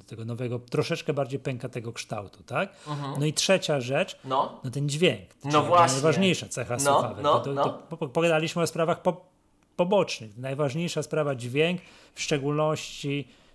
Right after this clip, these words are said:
Speaker 1: e, ten dźwięk, nazwijmy to, no, to jak to się nazywa? Przestrzenny,
Speaker 2: Przestrzenny,
Speaker 1: tak? Ten space-,
Speaker 2: tak,
Speaker 1: spatial
Speaker 2: tak.
Speaker 1: audio w filmach na Apple T V Plusie
Speaker 2: Miazga.
Speaker 1: urywa głowę.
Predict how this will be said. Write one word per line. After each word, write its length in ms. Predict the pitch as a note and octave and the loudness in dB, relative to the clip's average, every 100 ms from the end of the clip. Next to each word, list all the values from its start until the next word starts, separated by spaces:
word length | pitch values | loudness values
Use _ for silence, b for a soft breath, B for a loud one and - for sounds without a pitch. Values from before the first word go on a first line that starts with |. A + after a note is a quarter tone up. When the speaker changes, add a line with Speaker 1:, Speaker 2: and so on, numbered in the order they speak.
| b | b
Speaker 1:
e, 520 | D#3 A#2+ B2 A#2+ A2+ A2 | -10 -8 -6 -8 -10 -8
ten 260 | B2 B2 | -6 -4
dźwięk, 400 | A2+ A#2+ C#3+ C3+ | -4 -2 -2 -2
nazwijmy 600 | C3 A#2+ A#2 B2+ B2+ B2 | -6 -6 -6 -6 -6 -6
to, 140 | B2 B2+ | -8 -8
no, 120 | B2+ | -10
to 140 | B2 C#3+ | -8 -8
jak 80 | |
to 80 | - | -8
się 100 | A#2+ | -10
nazywa? 160 | D3+ F#3 | -6 -8
Przestrzenny, 380 | - D#3 - A#2+ D#3 | -6 -6 -4 0 0
Speaker 2:
Przestrzenny, 280 | B2 C3 B2+ | 0 -4 -6
Speaker 1:
tak? 180 | B2+ A#2+ | -8 -8
Ten 100 | A#2+ | -10
space-, 440 | - A2+ B2 B2 | -8 -2 0 -2
Speaker 2:
tak, 80 | - | -6
Speaker 1:
spatial 440 | - - C#3+ A#2 B2 | -8 -4 0 0 -2
Speaker 2:
tak. 120 | A#2 D3 | -2 -2
Speaker 1:
audio 540 | D3 C#3+ C3+ C3+ B2+ B B B B B | -2 -2 -4 -2 -4 B B B B B
w 60 | |
filmach 720 | - - - G3 F3+ E3 D#3+ D#3+ | -10 -4 2 4 4 4 2 0
na 200 | D#3+ E3 | -2 0
Apple 300 | D#3+ E3 C#3 | 0 0 -6
T 180 | - | -8
V 120 | C3 C3 | -10 -10
Plusie 460 | C#3 D3 C3 C3+ | -4 -4 -4 -6
Speaker 2:
Miazga. 460 | B2+ B2 A#2+ - A#2+ - | -4 -4 -8 -16 -16 -4
Speaker 1:
urywa 360 | F3 C#3 B2 | 0 0 -2
głowę. 420 | G2+ G#2+ G2+ F#2 | -8 -10 -12 -14